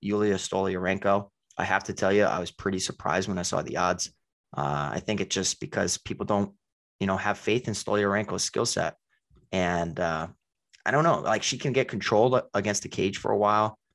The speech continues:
but even if she's on her back, she could pick up a, a submission finish over the purple belt and Chelsea Chandler. No problem at all. It's just, does she get knocked out on the feet? I don't think so. I, I, I think that Yulia Stoliarenko at eighty-two hundred is going to be a fighter I'm going to get to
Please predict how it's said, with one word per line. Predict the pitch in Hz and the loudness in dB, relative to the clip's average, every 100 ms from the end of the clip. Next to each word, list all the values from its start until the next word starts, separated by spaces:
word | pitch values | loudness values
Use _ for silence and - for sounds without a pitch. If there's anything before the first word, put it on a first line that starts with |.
| _ _ _ _ - | _ _ _ _ 2
but | 110 | 4
even | 135 156 | 4 2
if | 147 | 0
she's | - 117 | -2 0
on | 110 | 0
her | 95 | 0
back, | 73 87 82 - - _ _ _ _ _ _ _ _ | -2 -4 -4 -8 -20 _ _ _ _ _ _ _ _
she | - 151 | -4 -2
could | 147 | 0
pick | 147 | 0
up | 117 | 2
a, | 110 95 - | 4 2 2
a | |
submission | 101 101 95 95 | 0 2 2 0
finish | - 98 101 - | 0 0 0 0
over | 98 | -2
the | 95 | -2
purple | - 101 - | -2 -2 0
belt | 95 92 | 0 0
and | - | 0
Chelsea | 92 - | -4 -4
Chandler. | - 90 90 90 - | -4 -4 -2 -4 -2
No | 107 | -2
problem | 104 95 92 92 | 2 2 2 0
at | 90 | 4
all. | 95 92 - _ _ - | 4 4 0 _ _ -2
It's | 117 - | 0 0
just, | - 107 - | 2 2 2
does | 98 | 0
she | - 104 | 0 2
get | 98 | 2
knocked | - 90 - | 2 -2 0
out | 92 87 | -2 -2
on | 87 | -4
the | 87 | -8
feet? | 95 95 | -8 -4
I | - | 2
don't | 139 95 | 2 2
think | 90 | -2
so. | - 90 - - | 0 -2 -2 0
I, | 101 | 0
I, | - 80 | 2 2
I | 107 | 2
think | - 98 | 0 0
that | 98 - | 0 2
Yulia | 101 101 98 | 2 2 0
Stoliarenko | - 98 95 90 92 90 90 | 0 0 2 0 0 2 2
at | - | 2
eighty-two | 95 95 - | -2 -2 -2
hundred | 98 101 113 101 _ _ - | 0 4 2 0 _ _ -4
is | 127 | 2
going | 139 | 2
to | 117 | 4
be | 120 | 4
a | |
fighter | - 110 101 | 6 4 4
I'm | 98 | 2
going | 101 101 95 | 2 0 0
to | |
get | - | -4
to | 95 | -6